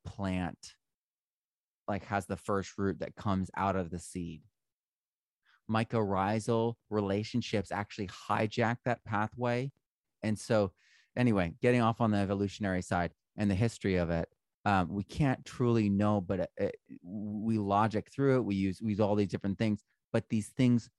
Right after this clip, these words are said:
that fit perfectly in and create a fully in fortress plant, and suddenly the plant is, it, it <laughs> is immune to pests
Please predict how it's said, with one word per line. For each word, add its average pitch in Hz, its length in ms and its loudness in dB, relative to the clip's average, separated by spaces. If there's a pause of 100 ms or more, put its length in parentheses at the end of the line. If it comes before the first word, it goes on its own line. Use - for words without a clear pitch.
(400)
that 110 160 -2
fit - 480 -4
perfectly 107 720 0
in 117 300 0
and 107 200 -2
create 110 340 -2
a 104 60 -4
fully 110 380 0
in 98 80 0
fortress 101 460 -2
plant, 107 340 -2
and 107 80 -6
suddenly 104 340 0
the 87 80 -4
plant 110 380 0 (520)
is, 101 300 0 (960)
it, 107 160 -4
it 110 220 2 (100)
<laughs> - 120 -6
is 120 120 2
immune 113 600 2 (480)
to 117 80 -2
pests - 580 -6